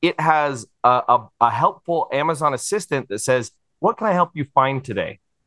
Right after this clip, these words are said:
And in the same way that they had a search box before, you're gonna have a conversation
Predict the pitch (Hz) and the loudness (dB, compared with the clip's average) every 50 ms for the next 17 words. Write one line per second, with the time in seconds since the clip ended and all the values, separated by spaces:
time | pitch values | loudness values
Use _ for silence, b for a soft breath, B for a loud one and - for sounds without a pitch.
0 | _ _ _ _ _ _ _ _ _ - 143 139 139 139 135 123 - _ _ - | _ _ _ _ _ _ _ _ _ -2 0 2 2 2 0 -4 -8 _ _ 0
1 | 151 143 143 139 - - 180 180 196 196 185 185 180 170 156 139 131 - 127 120 | 0 2 0 0 0 0 0 0 0 2 2 2 2 2 2 0 0 0 0 0
2 | 127 135 139 131 120 110 107 101 - - - 185 220 277 - - - - 107 104 | 2 2 2 2 0 -2 -6 -6 -8 -6 -2 0 0 0 -2 0 2 2 4 4
3 | 101 - - - - 104 - _ 190 202 196 165 135 123 113 101 - _ _ _ | 2 -2 -6 -4 -4 -4 -2 _ 0 2 2 2 2 2 0 -4 -8 _ _ _
4 | _ _ - 170 190 208 202 180 180 160 127 - - - - - 165 165 170 156 | _ _ -6 -4 -2 -2 0 0 2 0 0 -2 -4 -6 -2 2 2 2 2 2
5 | 151 135 - - 147 156 170 180 - - 131 113 104 104 101 | -2 -4 -2 -2 -2 -2 -2 -2 -4 -4 -4 -4 -4 -6 -10